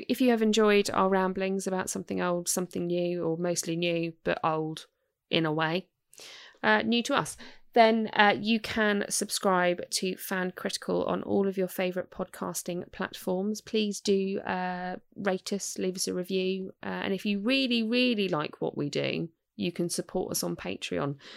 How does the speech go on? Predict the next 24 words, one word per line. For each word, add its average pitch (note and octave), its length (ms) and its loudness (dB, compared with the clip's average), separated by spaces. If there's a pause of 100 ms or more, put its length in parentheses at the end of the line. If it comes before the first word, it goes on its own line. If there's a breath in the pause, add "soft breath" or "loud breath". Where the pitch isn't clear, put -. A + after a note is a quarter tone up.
(220 loud breath)
That's - 180 -6
patreon E3 540 0
dot - 180 0
com D3+ 260 -4
forward D3 280 -6
slash - 300 -6
fan C#3 340 -4 (100)
critical. - 560 -8 (340 loud breath)
Uh, E3+ 140 4
we A#3 140 2
don't A#3+ 300 4
just - 540 0 (200)
do G3+ 180 4
this. - 440 -2 (420)
As F#3 340 2
a F3 140 0
podcast E3+ 600 -4
family, G3 760 -4
we F#3+ 140 -6
have F3+ 180 -10
many, G3+ 600 2
many G#3+ 340 0
other D3 160 -6
shows. D3+ 540 -6